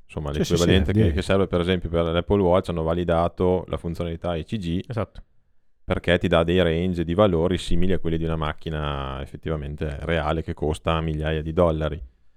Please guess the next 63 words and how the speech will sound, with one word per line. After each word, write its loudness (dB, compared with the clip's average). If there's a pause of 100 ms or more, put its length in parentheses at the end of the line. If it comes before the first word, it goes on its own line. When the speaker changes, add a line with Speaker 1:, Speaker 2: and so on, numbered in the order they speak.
(320)
Speaker 1:
Bisogna 0
farlo 0
probabilmente 0
in -4
tutti -4
gli -2
stati 2
o -4
comunque -4
a 0
livello 0
di -4
Unione -4
Europea -2
e -4
tutto, -6
tutto 0
il 4
resto, 2 (1200)
e, -2
e -6
già 4
quello 6
è -8
un -6
passo -6 (260)
notevole. 4
Speaker 3:
Sì. -6
Speaker 1:
Cioè, -6
secondo -2
me 2
se -8
io 4
adesso 0
mi -4
faccio -2
un -4
E -2
C -10
G, -2
vado -2
dal -4
mio -6
dottore -2
domani 0
e -4
gli -6
dico: -4
"Guardi, 4
l'ho -2
fatto -4
con -4
il -8
mio 0
Apple 2
Speaker 2:
Con 6
l'Apple 8
Speaker 1:
Watch", -
Speaker 2:
Watch. 2
Speaker 1:
mi 4
ride 0
in -4
faccia. -2